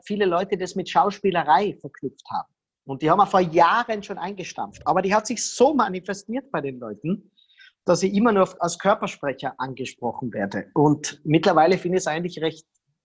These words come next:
recht schön. Ja. Es war, es ist eigentlich nur ein, ein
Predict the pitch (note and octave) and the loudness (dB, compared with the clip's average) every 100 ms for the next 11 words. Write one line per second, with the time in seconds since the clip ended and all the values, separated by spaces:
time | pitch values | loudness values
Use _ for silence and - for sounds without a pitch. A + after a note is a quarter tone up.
0 | _ - C3 C#3+ C#3 - D#3+ F3 A#2 B2 | _ -16 -6 -6 -6 -4 -2 -2 -4 -8
1 | C3+ B2 - D3+ D#3 F#3 F3 F3 F3+ F3 | -8 -6 -2 0 2 0 0 0 0 -2
2 | E3+ - - - D3+ D3+ D3+ | -6 -14 -20 -8 -4 -4 -6